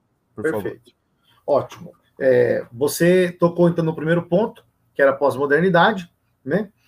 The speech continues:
Speaker 2: É, e pós-modernidade, como que eu entendo ela a partir dessa nossa discussão? Eu entendo que a pós-modernidade,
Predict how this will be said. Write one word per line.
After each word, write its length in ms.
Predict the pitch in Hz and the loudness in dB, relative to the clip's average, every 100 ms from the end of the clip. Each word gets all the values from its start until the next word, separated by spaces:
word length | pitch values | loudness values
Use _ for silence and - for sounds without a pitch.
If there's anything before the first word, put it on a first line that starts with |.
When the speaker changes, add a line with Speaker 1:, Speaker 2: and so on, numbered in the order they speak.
| _ _ 151 151 | _ _ -18 -8
Speaker 2:
É, 380 | 151 143 143 147 | 0 4 4 2
e 300 | 185 226 226 | -2 -2 -4
pós-modernidade, 1200 | - - 254 226 185 170 123 127 190 185 120 - _ - - - _ _ _ _ | 0 4 4 4 2 0 0 0 0 -2 -6 -14 _ -18 -16 -18 _ _ _ _
como 240 | - 247 247 | 0 0 0
que 80 | 240 | 0
eu 100 | 226 | -2
entendo 440 | 214 214 208 185 | 2 2 4 4
ela 380 | 156 165 165 156 | 4 4 4 2
a 40 | |
partir 300 | - 170 180 | 2 0 2
dessa 240 | 170 170 170 | 0 0 -4
nossa 240 | 156 151 | -4 -8
discussão? 580 | 139 - 147 - 104 110 - - _ - - | -12 -14 -14 -14 -16 -16 -20 -20 _ -20 -2
Eu 160 | 202 240 | 2 2
entendo 300 | 285 285 269 | 2 0 0
que 80 | 220 | -2
a 60 | |
pós-modernidade, 1160 | - 202 185 160 143 135 120 117 180 180 120 | 0 2 2 0 -4 -4 -2 0 2 0 -4